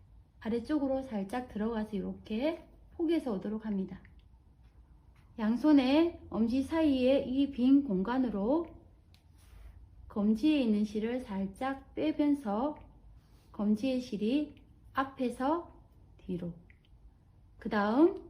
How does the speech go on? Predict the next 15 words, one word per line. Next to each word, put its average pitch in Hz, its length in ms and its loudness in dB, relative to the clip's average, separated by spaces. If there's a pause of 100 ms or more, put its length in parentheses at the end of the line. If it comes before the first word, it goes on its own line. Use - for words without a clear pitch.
(180)
반대쪽도 233 1000 -2 (440)
끼워주고 285 840 0 (420)
검지가 208 880 -4 (140)
앞에서 269 580 -4
뒤로, 175 360 -6 (580)
엄지의 262 420 4
실은 226 280 -4
빠졌지요? 262 640 -4 (540)
요렇게 233 360 -2
하면서 220 520 -2 (540)
살짝 214 640 -6
벌려주면 233 840 -2
이렇게 285 440 -6 (640)
벌어지게 226 440 -4
됩니다. 185 340 -10